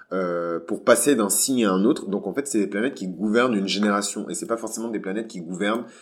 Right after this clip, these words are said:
euh, des traits distinctifs particuliers. Donc, euh, Uranus sur les autres planètes et sur les différents charts, euh, va exprimer des énergies vraiment de volonté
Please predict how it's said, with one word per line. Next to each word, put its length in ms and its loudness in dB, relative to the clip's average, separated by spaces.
euh, 160 -4
des 140 -2
traits 360 -2
distinctifs 640 -8
particuliers. 720 0
Donc, 400 -2
euh, 680 0
Uranus 520 6
sur 280 0
les 200 4
autres 140 -2
planètes 420 4
et 60 -2
sur 180 -2
les 120 0
différents 420 -2
charts, 400 2
euh, 520 0
va 280 2
exprimer 560 2
des 200 2
énergies 420 0
vraiment 300 0
de 120 -4
volonté 960 -2